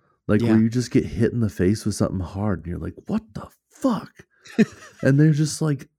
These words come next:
Speaker 1: "Uh, sorry." And you're like, "Yeah, you do. You can't do that." And like, "Oh, I didn't know." Like,
Speaker 2: <laughs>
Speaker 1: "How did you not know? This is hard. And this is,
Speaker 2: <laughs>
Speaker 1: the thing you have is hard. My face is my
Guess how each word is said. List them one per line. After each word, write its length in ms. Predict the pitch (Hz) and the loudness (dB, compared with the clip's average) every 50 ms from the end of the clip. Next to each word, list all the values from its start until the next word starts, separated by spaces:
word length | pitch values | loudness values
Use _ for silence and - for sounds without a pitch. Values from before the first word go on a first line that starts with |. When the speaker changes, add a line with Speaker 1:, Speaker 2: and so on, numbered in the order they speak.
| _ - | _ -8
Speaker 1:
"Uh, 180 | - 139 127 - | -6 -4 -4 -4
sorry." 680 | 101 - - - 127 143 185 190 170 156 165 165 - - | -6 -8 -4 -2 0 2 2 2 2 2 2 0 0 0
And 140 | - 123 120 | -2 -2 -2
you're 120 | 127 127 | 0 -2
like, 300 | 120 117 120 120 110 101 | -2 0 -2 -4 -4 -2
"Yeah, 280 | - 156 160 196 180 131 | -2 -2 0 0 0 0
you 200 | 123 123 127 127 | 0 0 -2 -2
do. 140 | 117 120 147 | 0 2 2
You 140 | 147 147 143 | 2 2 -2
can't 360 | - - 165 170 147 120 110 | -2 -2 -2 -2 -2 -2 -2
do 160 | 117 139 180 | 0 0 0
that." 220 | 180 147 110 87 | 2 0 0 0
And 100 | 67 60 | -2 -4
like, 180 | 90 104 101 - - | -6 -8 -8 -8 -8
"Oh, 240 | - 87 104 120 135 | -6 -4 -2 -2 -2
I 60 | 131 | -2
didn't 320 | 127 113 135 127 117 92 110 | -2 -2 -4 -4 -4 -4 -4
know." 240 | 127 147 147 120 | -4 -2 -4 -4
Like, 320 | 87 65 71 90 107 104 101 | -4 -4 -4 -2 -2 -2 -4
Speaker 2:
<laughs> 760 | 98 98 - _ _ - _ _ _ - _ - - - - | -4 -8 -14 _ _ -20 _ _ _ -20 _ -14 -14 -12 -8
Speaker 1:
"How 120 | - 220 214 | -4 0 2
did 180 | 196 196 170 | 2 2 2
you 100 | 180 190 | 0 0
not 200 | 185 190 190 180 | 2 2 0 0
know? 480 | 170 185 202 214 208 202 185 135 92 92 | 2 0 0 2 2 2 2 2 2 2
This 300 | 90 87 127 135 - - | 0 -2 -4 -6 -6 -8
is 80 | 135 127 | -8 -8
hard. 680 | 117 113 131 170 190 190 180 165 139 107 98 90 - _ _ _ _ _ 82 73 - _ - - | -8 -6 -4 -2 0 0 0 0 0 -2 -2 -4 -6 _ _ _ _ _ -20 -20 -20 _ -6 -4
And 280 | 127 127 123 123 123 123 | -2 -2 -2 -2 -2 -2
this 200 | 139 143 165 156 | -2 -2 -2 -4
is, 80 | - | -4
Speaker 2:
<laughs> 1000 | - - - - 139 _ - 123 _ _ _ _ _ _ _ _ _ _ _ - | -6 -8 -12 -12 -14 _ -14 -18 _ _ _ _ _ _ _ _ _ _ _ -12
Speaker 1:
the 80 | 135 139 | -6 -2
thing 180 | 190 190 185 | 0 0 2
you 140 | 185 185 175 | 2 2 2
have 160 | 175 180 165 | 0 0 0
is 100 | 165 160 | -2 -2
hard. 480 | - - - 190 185 180 156 113 104 110 | -4 -6 -4 -4 -2 0 0 0 0 -2
My 100 | 123 131 | -4 -4
face 460 | 139 - - - 170 160 131 - - | -4 -2 -2 0 0 0 0 -2 -2
is 240 | 127 131 123 117 113 | -2 -2 -2 -4 -6
my 220 | 117 127 131 127 | -4 -4 -2 -4